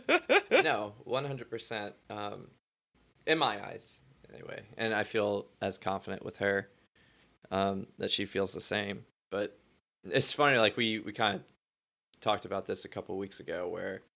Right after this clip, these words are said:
um, she told me that she'd be done with work at a certain time, and she ended up having to be there, like,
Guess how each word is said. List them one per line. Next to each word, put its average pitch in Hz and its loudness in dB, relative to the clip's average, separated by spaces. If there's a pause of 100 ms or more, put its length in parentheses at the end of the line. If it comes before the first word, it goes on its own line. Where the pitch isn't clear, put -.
(480)
um, 98 -6 (920)
she - -4
told 127 6
me 123 2
that 113 2
she'd 110 -6
be 113 -6
done 104 -2
with 101 -6
work 104 0
at 104 0
a 101 2
certain 101 0
time, 101 -2 (120)
and 101 -4
she - 2
ended 104 2
up 101 0 (880)
having 104 0
to 98 -2
be 104 -2
there, 82 0
like, 82 -6